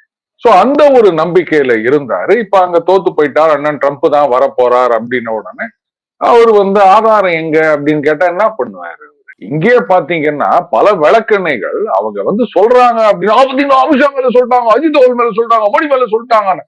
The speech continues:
விளக்கெண்ணெய் சொல்றவன் ஆயிரம் சொல்லிட்டு போவான்டா, ஆதாரம் வேணாமா?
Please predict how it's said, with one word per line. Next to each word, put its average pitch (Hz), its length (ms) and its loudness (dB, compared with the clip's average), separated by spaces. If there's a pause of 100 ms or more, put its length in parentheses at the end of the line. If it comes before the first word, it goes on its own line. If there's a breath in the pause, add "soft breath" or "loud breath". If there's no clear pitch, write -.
(120)
விளக்கெண்ணெய் 247 600 0
சொல்றவன் 262 460 2
ஆயிரம் 254 460 2
சொல்லிட்டு 240 300 0 (120)
போவான்டா, 196 440 2 (260)
ஆதாரம் 233 560 2
வேணாமா? 170 480 -4